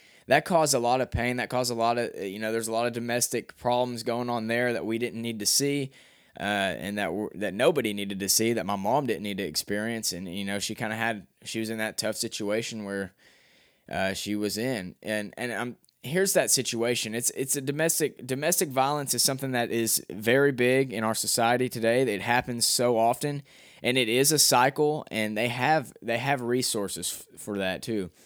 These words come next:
But that cycle, it just, you get caught up in it, and s-, and sometimes it's hard to get out of that relationship. And, and I kinda under-, I can kinda see where my mom was with that. She, she got caught in that relationship, and she got caught in the cycle,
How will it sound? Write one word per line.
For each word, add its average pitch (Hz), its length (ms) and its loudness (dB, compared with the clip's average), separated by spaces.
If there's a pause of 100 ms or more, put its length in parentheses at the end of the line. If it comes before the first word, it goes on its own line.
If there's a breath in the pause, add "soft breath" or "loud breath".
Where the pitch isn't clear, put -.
(380 loud breath)
But 120 100 0
that 123 180 2
cycle, 135 540 4
it 113 80 0
just, 113 360 -2
you 110 180 -6
get 127 260 2
caught 120 280 2
up 139 200 2
in 123 140 -2
it, 143 200 -2
and 104 220 -4
s-, - 140 -2
and 110 240 -4
sometimes 127 480 0
it's 107 140 -6
hard 139 340 4
to 120 80 -4
get 104 160 -2
out 120 200 2
of 98 100 -2
that 92 300 0
relationship. 95 840 -4 (420 soft breath)
And, 95 200 -4
and 104 180 -2
I 104 80 0
kinda 110 260 -2
under-, 110 220 -4 (140)
I 110 100 2
can 110 160 -8
kinda 113 220 -2
see 120 280 2
where 113 160 2
my 104 120 0
mom 110 260 2
was 113 240 -2
with 113 140 -8
that. 120 240 2
She, 107 260 -6
she - 160 -6
got 107 220 0
caught 110 240 2
in 110 60 -6
that 98 160 -4
relationship, 110 760 -2
and 101 100 -8
she 110 100 -6
got 107 180 0
caught 104 240 -2
in 104 100 -6
the 95 60 -6
cycle, 139 600 0